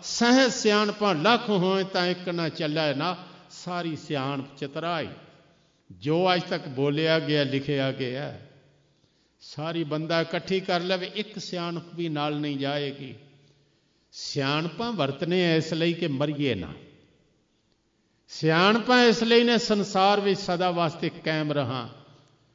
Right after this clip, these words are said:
ਸਿਆਣਪ ਹੈ ਕਿ ਮੈਂ ਤ੍ਰਿਪਤ ਹੋ ਜਾਵਾਂ। ਸੁਣਿਆ ਹੋਵੇਗਾ ਆਪਨੇ, ਯੂਨਾਨ ਵਿੱਚ ਮੂਰਤੀ ਕਲਾ ਯੂਨਾਨੀਆਂ ਦੀ ਬੜੀ ਪ੍ਰਸਿੱਧ ਰਹੀ। ਜਿੰਨੀਆਂ ਮੂਰਤੀਆਂ ਬਣੀਆਂ, ਸਭ ਤੋਂ ਪਹਿਲੇ ਯੂਨਾਨ ਵਿੱਚ।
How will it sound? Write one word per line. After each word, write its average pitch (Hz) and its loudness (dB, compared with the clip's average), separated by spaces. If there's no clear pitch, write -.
ਸਿਆਣਪ 233 4
ਹੈ 226 8
ਕਿ 226 2
ਮੈਂ 175 2
ਤ੍ਰਿਪਤ 220 2
ਹੋ 165 4
ਜਾਵਾਂ। 180 2
ਸੁਣਿਆ 160 -2
ਹੋਵੇਗਾ 165 0
ਆਪਨੇ, 110 -4
ਯੂਨਾਨ 143 0
ਵਿੱਚ 127 -4
ਮੂਰਤੀ 160 -4
ਕਲਾ 165 -2
ਯੂਨਾਨੀਆਂ 139 -2
ਦੀ 143 -6
ਬੜੀ 120 -8
ਪ੍ਰਸਿੱਧ 117 -10
ਰਹੀ। - -16
ਜਿੰਨੀਆਂ 180 -4
ਮੂਰਤੀਆਂ 147 -4
ਬਣੀਆਂ, 185 -4
ਸਭ 208 -4
ਤੋਂ 196 -6
ਪਹਿਲੇ 165 -4
ਯੂਨਾਨ 135 -2
ਵਿੱਚ। 127 -12